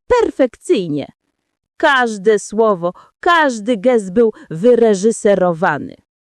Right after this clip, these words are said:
A ja? Ja byłam świadkiem, gotowam na ruch, który ujawni ich prawdziwe intencje. Kiedy wszedli do salonu, Lukas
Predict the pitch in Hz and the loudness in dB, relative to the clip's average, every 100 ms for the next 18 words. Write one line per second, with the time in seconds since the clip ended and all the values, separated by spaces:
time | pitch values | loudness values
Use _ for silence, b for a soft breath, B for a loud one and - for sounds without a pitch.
0 | _ 156 156 180 320 440 _ _ _ _ | _ -6 -4 0 0 0 _ _ _ _
1 | _ _ _ 294 440 427 349 359 359 311 | _ _ _ 0 2 2 0 0 2 2
2 | 294 - - 339 240 - 180 175 B B | 0 -4 0 0 0 -2 -2 -2 B B
3 | 196 302 - 330 302 254 269 247 208 185 | -2 0 0 0 0 2 0 0 0 0
4 | 196 339 415 - B B - 247 185 - | 2 2 2 -2 B B 0 2 2 0
5 | 180 175 208 208 190 202 196 240 214 - | -4 0 0 0 -2 -4 -4 -6 -8 -2
6 | 220 202 180 220 196 - 262 262 370 320 | 0 0 -2 -4 -2 0 0 0 0 0
7 | - - - - _ _ _ _ _ _ | -2 -8 -10 -14 _ _ _ _ _ _
8 | _ _ - 190 160 - - 269 233 202 | _ _ -4 -2 -2 -6 -2 -2 -2 -4
9 | 170 170 175 185 269 269 B B - 262 | -2 -2 -2 0 0 0 B B 0 2
10 | 370 - 311 - | 2 2 -2 -2